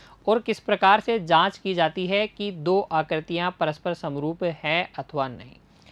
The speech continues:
यदि वे समरूप हैं तो उनको किस प्रकार से प्रदर्शित किया जाता है,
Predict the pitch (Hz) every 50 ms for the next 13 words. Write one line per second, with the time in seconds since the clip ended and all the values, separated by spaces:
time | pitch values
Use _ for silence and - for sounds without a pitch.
0 | - _ _ - 170 175 190 196 220 247 240 240 240 220 - 202 185 180 180 185
1 | 214 220 - 214 180 151 - 160 175 214 220 - 220 214 220 190 175 180 - 202
2 | 190 - 190 - - - 175 160 - 160 165 170 - - 202 - - 165 156 170
3 | 156 - 202 - - - 180 170 165 165 175 170 180 185 233